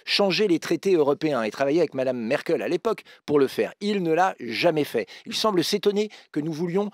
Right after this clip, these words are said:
euh, aller dans le même sens. Aujourd'hui, la différence, c'est que lui parlait, nous, nous agirons.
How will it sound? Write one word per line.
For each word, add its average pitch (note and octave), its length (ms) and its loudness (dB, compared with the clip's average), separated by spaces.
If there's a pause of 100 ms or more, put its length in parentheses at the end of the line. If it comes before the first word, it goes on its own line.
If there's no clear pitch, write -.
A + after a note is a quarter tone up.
(220)
euh, C3 180 4
aller D#3+ 220 2
dans D#3 120 2
le C3+ 100 0
même D#3 180 0
sens. D#3+ 380 0
Aujourd'hui, D#3+ 340 2
la D#3+ 120 2
différence, D#3 500 2 (160)
c'est - 160 -6
que C#3+ 100 -2
lui F3 160 0
parlait, C#3+ 380 2 (140)
nous, D#3+ 120 -2
nous D3 200 0
agirons. G#2+ 320 -2